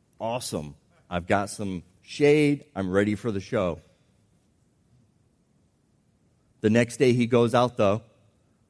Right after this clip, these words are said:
God caused a worm to eat up the tree, and the tree's dead. And Jonah goes nuts. He is angry at his very core. But God deals with him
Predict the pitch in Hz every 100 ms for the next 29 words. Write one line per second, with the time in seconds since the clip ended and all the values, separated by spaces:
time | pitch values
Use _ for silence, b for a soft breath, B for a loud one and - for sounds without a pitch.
0 | _ 135 113 95 110 101 90 98 113 120
1 | 104 90 - 107 104 107 110 - 131 110
2 | 82 85 85 - 107 92 82 92 82 -
3 | _ _ _ _ _ _ _ _ _ _
4 | _ _ _ _ _ _ _ 98 90 -
5 | 104 101 104 107 - - 92 90 85 _
6 | _ _ 78 87 95 - - - - _
7 | _ _ _ _ _ - 143 107 85 -
8 | _ _ _ - 131 147 143 98 80 73
9 | - _ _ _ 107 101 90 85 104 107
10 | 104 - 104 87 - - _ _ _ _
11 | _ _ _ _ _ _ _ _ _ _
12 | _ _ _ _ _ _ _ _ _ _
13 | _ _ _ _ _ _ _ _ _ _
14 | _ - 92 98 104 104 104 110 110 104
15 | 90 98 87 87